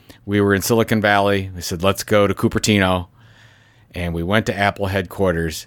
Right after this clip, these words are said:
And they have a little Apple visitor center. They have a couple of stores there on campus that you can get exclusive shirts and things that you can't get anywhere else. But the thing that surprises me, Robert, is they could do so much with that.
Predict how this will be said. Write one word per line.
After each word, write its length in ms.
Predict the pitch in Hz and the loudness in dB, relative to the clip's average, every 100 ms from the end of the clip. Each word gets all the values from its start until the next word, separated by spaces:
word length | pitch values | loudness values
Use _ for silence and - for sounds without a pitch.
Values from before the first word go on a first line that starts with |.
| - | -6
And 160 | 117 | -2
they 100 | 127 | 0
have 140 | 143 147 | 0 0
a 80 | |
little 220 | 120 135 143 | 0 0 0
Apple 320 | 107 113 123 | 0 2 2
visitor 340 | 107 107 113 | 2 -2 -4
center. 500 | 110 131 120 120 117 - - - - | -2 0 2 0 -2 -10 -20 -20 -4
They 180 | 104 101 | 0 2
have 180 | 104 | 2
a 80 | 101 | 0
couple 380 | 98 120 113 113 | 0 -2 0 0
of 80 | 104 | 0
stores 520 | - 117 107 110 95 | -2 0 2 0 0
there 220 | 113 110 | 0 0
on 160 | 104 98 | 0 -2
campus 540 | - 107 101 113 - | 0 0 2 0 0
that 220 | - 95 | -2 -2
you 80 | - | -4
can 220 | - - - | -10 -16 0
get 220 | 107 92 | 0 0
exclusive 640 | 92 - 117 107 - 98 | -4 -2 0 0 0 -2
shirts 520 | - 113 104 - - | 0 0 0 -4 -4
and 120 | 101 | -4
things 320 | 95 101 101 92 | 0 0 0 -4
that 160 | 90 | -4
you 80 | 101 | -4
can't 200 | 98 101 | -2 0
get 140 | 104 98 | 2 2
anywhere 300 | 95 92 101 | 2 2 2
else. 180 | 101 | 2
But 280 | - 95 87 | 0 -4 -4
the 100 | 92 | -6
thing 160 | 87 139 | -2 2
that 160 | 113 | 0
surprises 500 | - 92 107 120 104 | 0 -2 0 0 0
me, 100 | 92 | 0
Robert, 380 | 90 87 87 87 | 2 2 0 0
is 180 | 87 82 - - - - - - - | -2 -4 -14 -20 -20 -20 -20 -20 -14
they 160 | - 190 | -2 -2
could 220 | 190 139 | 0 -2
do 180 | 107 120 | 2 2
so 280 | - 131 120 | 2 2 2
much 260 | 110 107 | 2 0
with 160 | 95 90 | 0 0
that. 300 | 78 65 - | -2 -6 -12